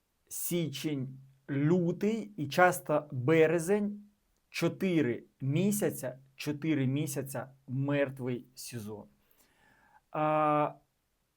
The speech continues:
чув я, що там в Гданську і так далі, от і, є такі регіони, де просто немає вакансій. І люди там, вони якби существують, е, благодаря тому, що вони заробили в сезон.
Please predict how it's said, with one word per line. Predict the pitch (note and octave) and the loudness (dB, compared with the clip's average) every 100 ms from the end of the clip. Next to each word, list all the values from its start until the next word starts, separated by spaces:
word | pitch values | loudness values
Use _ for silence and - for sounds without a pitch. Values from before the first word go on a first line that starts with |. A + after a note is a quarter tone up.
| _ _ | _ _
чув | - G3+ A#3 F#3 | -2 0 2 4
я, | E3 | 4
що | C3+ F3 F3 E3 D3+ C#3+ | 2 0 2 4 2 0
там | D3 C3+ | -2 -2
в | |
Гданську | B2 A#2+ D#3 F3+ E3+ C#3+ C3+ C#3 | -4 -2 2 4 4 2 -2 -4
і | C3+ | -4
так | C#3 C3 | -2 0
далі, | D3+ D#3 C3+ C3 B2 - | 2 2 2 0 -2 -2
от | D3+ - _ | -4 -6 _
і, | - D3 | -10 -8
є | D#3 C#3+ F3+ | -2 4 4
такі | B2+ C#3+ C#3 | 4 -4 -2
регіони, | C#3+ C#3+ G3 D4+ F#3 | -2 0 -2 -2 -2
де | C3 | 0
просто | D3+ D3+ E3+ G3 - | -2 0 2 2 0
немає | C3+ C3 C3+ B2+ | -2 0 2 2
вакансій. | A#2+ A#2+ A#2 A2+ - - _ _ _ _ - | 0 -6 -10 -12 -18 -20 _ _ _ _ -2
І | E3+ | 2
люди | A3 C#4+ C4 | 2 2 2
там, | A3 A3 G3+ - - _ _ _ _ _ _ | 6 6 6 -2 -12 _ _ _ _ _ _
вони | - D3+ F#3 G#3+ | -4 0 2 2
якби | G3+ E3 F3+ E3+ F3 | 4 4 2 0 -4
существують, | F#3+ F3+ G3+ - C#4+ E4+ C#4 - - | -4 -6 -8 -6 -4 -2 -2 -6 -6
е, | E3+ D3 D3 C#3+ | 0 2 4 2
благодаря | C#3 E3 E3+ F#3+ | 2 0 2 2
тому, | G3 G#3+ D4 | 2 -2 -4
що | A3+ D#3+ | -4 -4
вони | E3+ F3 | -2 -2
заробили | D3+ D#3 D#3+ F3 C3+ | -2 -2 0 0 0
в | |
сезон. | - C3+ A#2+ A#2+ G#2 | -2 -6 -4 -4 -6